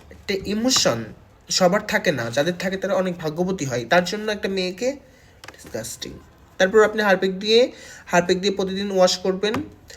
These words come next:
আর এরপর যদি বগলের গন্ধ থাকে আর আপনার স্বামী যদি প্রবলেম করবে, তো আপ-, ও কি ডিভোর্স দেবে? আপনি ওকে ডিভোর্স দিবেন? আপনাকে আমি সালমান খানের সাথে বিয়ে করাবো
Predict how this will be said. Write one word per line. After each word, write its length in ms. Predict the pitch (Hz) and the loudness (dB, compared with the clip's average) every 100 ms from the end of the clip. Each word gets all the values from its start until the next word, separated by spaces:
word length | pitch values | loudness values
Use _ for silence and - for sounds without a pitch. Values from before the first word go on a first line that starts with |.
| - - | -20 -4
আর 180 | - 156 | 0 2
এরপর 360 | 180 190 208 | 2 0 -4
যদি 160 | 214 208 | -2 -4
বগলের 360 | 196 190 196 190 | -2 0 2 0
গন্ধ 220 | 190 202 | 0 0
থাকে 220 | 214 220 | -2 2
আর 80 | 202 | 4
আপনার 200 | 185 202 | 4 0
স্বামী 260 | - 202 | -2 -2
যদি 140 | 202 202 | -2 0
প্রবলেম 400 | 208 185 208 214 | 6 6 6 2
করবে, 380 | 214 208 254 349 - - - - - - | 0 4 2 2 -6 -20 -20 -20 -20 -6
তো 120 | - - | -4 2
আপ-, 200 | 185 156 | 2 6
ও 200 | 208 226 | 6 6
কি 160 | 226 | 4
ডিভোর্স 320 | 190 190 196 | -2 0 0
দেবে? 180 | 180 160 | 2 6
আপনি 260 | 175 - 202 | 6 6 -4
ওকে 160 | 208 | -2
ডিভোর্স 280 | 185 190 185 | -2 0 0
দিবেন? 320 | - 131 123 113 139 - - - - - - | -2 -4 -4 -6 -14 -20 -20 -20 -20 -12 -6
আপনাকে 240 | - 180 | -2 0
আমি 120 | 196 | 0
সালমান 360 | 190 185 175 175 | 4 6 6 4
খানের 160 | 185 | 2
সাথে 200 | 175 185 | -2 0
বিয়ে 160 | 170 170 | 2 4
করাবো 440 | 165 143 123 123 | 6 6 2 -4